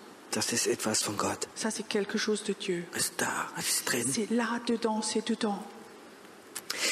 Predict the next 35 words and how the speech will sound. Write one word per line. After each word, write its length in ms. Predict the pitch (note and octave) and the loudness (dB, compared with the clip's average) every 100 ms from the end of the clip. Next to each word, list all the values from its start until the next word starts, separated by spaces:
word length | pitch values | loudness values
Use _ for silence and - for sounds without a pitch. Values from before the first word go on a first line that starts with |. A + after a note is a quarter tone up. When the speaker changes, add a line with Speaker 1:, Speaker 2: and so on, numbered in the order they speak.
| - | 2
Speaker 1:
Ich 140 | - | 4
will 120 | F3 - | 4 4
kämpfen 420 | E3 F#3 F#3 D3+ | 4 4 4 2
dafür. 560 | C3+ - D#3 D3+ - - - - - | 2 4 4 2 0 -6 -8 -8 2
Speaker 2:
Moi, 140 | B3+ B3+ | 4 4
je 100 | B3 | 4
vais 140 | A#3 | 6
me 120 | A#3 A#3 - - | 4 2 -4 -2
battre 320 | C4 C#4 - C4+ | 0 2 0 0
pour 220 | - - | 2 2
ça. 180 | - F3 - | 2 0 0
Speaker 1:
Ich 120 | - | 4
bin 200 | A3 G#3+ | 6 6
vielleicht 400 | - F#3 D#3 C#3+ | 6 6 6 6
nicht. 420 | D#3 D3 - - - - - - - - A#3 | 4 4 4 0 -2 -10 -14 -16 -14 0 4
Speaker 2:
Je 120 | B3+ | 4
suis 180 | - D4 | 4 4
peut-être 420 | C4 C4 C4 B3 | 4 4 4 4
rien. 340 | A#3+ A#3+ A#3 | 4 4 4
Speaker 1:
Ich 60 | A#3+ | 6
bin 120 | A3 | 6
eine 80 | G#3 | 6
kleine 320 | - F#3+ F#3 | 6 6 6
Nummer. 340 | F#3 G#3+ F#3 D#3 - - - | 8 6 6 4 0 -4 -2
Speaker 2:
Je 80 | A#3+ | 2
suis 160 | - | 4
juste 200 | A#3 B3+ | 4 4
un 60 | B3+ | 2
petit 220 | - A#3+ | 2 4
numéro. 460 | A#3 B3+ B3+ A3 G#3 G#3+ G#3+ - - - - - - - - | 6 6 6 4 4 0 -4 -6 -8 -8 -10 -14 -16 -6 0
Speaker 1:
Aber 160 | C#3+ | 2
ich 140 | C3+ - | 2 4
bete 200 | C#3 - | 4 2
es 100 | - | 2
trotzdem. 480 | A#2+ - A#2 G#2 | 2 2 2 0